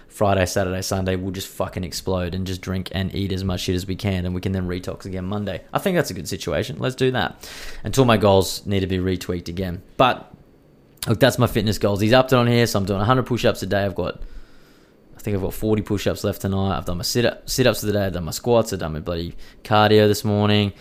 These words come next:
I've got fucking yoga, mindfulness, and personal develop coming up after this. So that's why I wanted to get the podcast done, because frankly,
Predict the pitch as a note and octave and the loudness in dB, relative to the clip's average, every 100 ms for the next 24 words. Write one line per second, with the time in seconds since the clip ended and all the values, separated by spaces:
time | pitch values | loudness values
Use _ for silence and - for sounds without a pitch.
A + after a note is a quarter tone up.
0 | - - - D2+ - - F2+ G2 A#2 B2 | -14 -10 -8 -8 -10 -10 -6 2 4 4
1 | B2 A2 G2+ G#2 G#2+ G#2 G2+ F#2+ F2 E2 | 2 0 -2 -2 -2 -2 -4 -4 -8 -8
2 | G2+ G2 G2+ F#2 F2 F2+ E2+ - F2+ F2+ | -4 -4 -4 -8 -6 -8 -8 -8 -6 -6
3 | - G2+ F#2+ - F2+ F2+ - G2+ F#2+ F2+ | -8 -10 -8 -6 -6 -6 -6 -4 -4 -6
4 | - A2 A2+ A#2+ A2 G2+ F2 - F#2+ G2 | -4 -2 2 2 2 -2 -4 -6 -6 -4
5 | F#2 - F#2 F#2 A2+ - C#3 A#2 C3 | -6 -6 -10 -6 -6 0 2 4 0